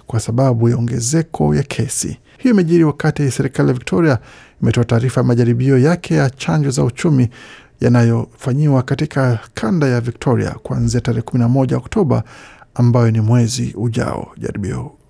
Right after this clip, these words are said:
hilo litaruhusu sehemu ya matukio kuwa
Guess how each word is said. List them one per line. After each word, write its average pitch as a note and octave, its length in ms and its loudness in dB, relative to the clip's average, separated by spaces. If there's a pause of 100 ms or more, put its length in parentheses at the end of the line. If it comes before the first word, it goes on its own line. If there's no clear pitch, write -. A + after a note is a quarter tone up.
(240)
hilo C3+ 300 0 (540)
litaruhusu F#3 680 2
sehemu D3 460 2
ya B2 360 2
matukio B2+ 720 0
kuwa A2+ 580 -2